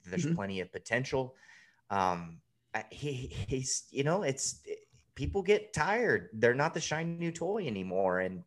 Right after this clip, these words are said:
Speaker 1: and, uh, people are drafting, uh, Kelenic before guys like this. Wasn't Nick Senzel the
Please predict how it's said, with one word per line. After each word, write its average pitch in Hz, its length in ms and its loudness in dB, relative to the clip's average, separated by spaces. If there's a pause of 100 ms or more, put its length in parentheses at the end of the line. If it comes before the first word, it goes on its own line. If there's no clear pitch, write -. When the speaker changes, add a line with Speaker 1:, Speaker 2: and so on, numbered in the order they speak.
(120)
Speaker 1:
and, 98 280 -4 (460)
uh, - 40 -2 (540)
people 208 280 0
are 214 120 8
drafting, 185 760 0
uh, 175 260 2 (140)
Kelenic 214 500 2 (400)
before 175 360 2
guys 127 280 4
like 98 220 4
this. 92 200 0
Wasn't 170 320 6
Nick 165 160 4
Senzel 165 640 2
the 180 80 2